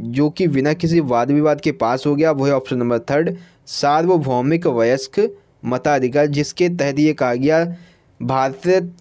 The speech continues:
के किसी भी नागरिक को, चाहे वो जाति, धर्म, किसी भी आधार पर अलग हो, उससे जो भी इक्कीस वर्ष की आयु का होगा,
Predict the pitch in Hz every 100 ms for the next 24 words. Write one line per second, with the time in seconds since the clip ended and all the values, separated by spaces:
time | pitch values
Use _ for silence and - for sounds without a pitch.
0 | _ - 170 170 175 160 - 185 190 175
1 | 185 151 123 117 143 143 - 98 175 127
2 | 123 131 135 127 123 120 139 131 127 127
3 | 127 123 143 175 175 160 131 131 131 156
4 | 175 175 - _ - 120 147 165 151 180
5 | 190 - - 139 - 170 170 147 160 170
6 | 185 175 - - _ 135 160 - 220 -
7 | 165 151 - 175 147 135 135 131 120 131
8 | 151 117